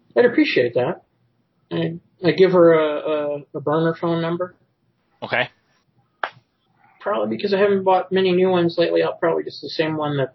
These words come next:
Speaker 1: the, the invoice was linked to.
Speaker 2: Okay.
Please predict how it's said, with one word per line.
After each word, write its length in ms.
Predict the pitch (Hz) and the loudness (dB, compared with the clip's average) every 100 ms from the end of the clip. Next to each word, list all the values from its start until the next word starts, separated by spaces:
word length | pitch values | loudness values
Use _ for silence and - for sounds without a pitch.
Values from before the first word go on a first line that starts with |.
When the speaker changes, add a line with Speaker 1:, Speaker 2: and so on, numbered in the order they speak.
| - | -4
Speaker 1:
the, 300 | 139 135 - _ _ _ _ _ _ 151 | -2 -2 -4 _ _ _ _ _ _ -4
the 260 | 147 131 | 0 0
invoice 440 | 156 156 143 127 - | 0 0 2 0 -2
was 140 | - 127 | -8 -8
linked 220 | 123 - | -10 -10
to. 120 | 135 - _ _ _ _ _ _ - | -10 -10 _ _ _ _ _ _ -20
Speaker 2:
Okay. 280 | - 123 | -6 -6